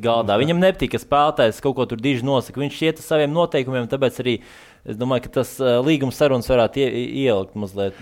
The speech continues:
Speaker 2: Nu, ko, ejam pie, mm, turpat Colorado Vegas. Tas bija mans, ā, kā saka, mana sērija.
Speaker 1: Jā.
Speaker 2: Colorado bija mans čempions pēc būtības. Divi nulle, pirmā spēle sagrāva un pēc tam četri zāģi pēc kārtas. Kas tas bija atkal?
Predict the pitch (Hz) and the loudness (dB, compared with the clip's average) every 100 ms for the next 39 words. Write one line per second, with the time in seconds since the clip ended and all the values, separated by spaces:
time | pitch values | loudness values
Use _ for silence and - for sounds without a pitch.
0 | - - _ 156 170 185 165 196 233 208 | -20 -20 _ -2 2 4 4 4 4 4
1 | 175 147 170 160 120 - - - 147 135 | 2 2 4 4 0 -10 -12 -8 -6 -6
2 | 131 135 160 147 147 - 147 139 143 151 | -8 -6 -6 -2 -2 0 2 2 4 2
3 | 143 135 170 143 - 139 120 123 160 190 | 4 2 4 2 -2 -4 -2 0 2 2
4 | 185 165 156 147 139 139 135 135 123 123 | 0 2 4 4 4 0 -2 -4 -6 -2
5 | 135 117 117 113 120 151 175 139 165 160 | -2 -2 -4 -6 -2 0 2 2 4 4
6 | 151 135 127 107 104 135 135 147 139 127 | 4 4 4 2 2 2 4 4 2 0
7 | 123 120 147 143 - 147 143 131 113 - | 0 0 -2 -2 0 0 0 -2 -2 -6
8 | 120 123 135 120 113 104 _ - - - | -10 -4 -6 -4 -6 -8 _ -20 -20 -20
9 | _ _ _ 127 143 240 208 196 214 214 | _ _ _ -4 2 4 6 6 6 6
10 | 139 101 - - 196 185 147 117 175 180 | 4 -2 -8 2 2 4 0 0 4 4
11 | 180 - 190 165 147 135 131 135 127 135 | 4 2 2 4 4 4 2 0 0 -2
12 | 120 131 123 107 113 113 107 101 - 104 | 0 -2 -2 -4 0 0 -2 -12 -8 -6
13 | 87 - - _ _ _ _ - 135 120 | -6 -12 -20 _ _ _ _ -6 -6 -6
14 | 104 123 98 - 82 | -4 -2 -2 -6 -12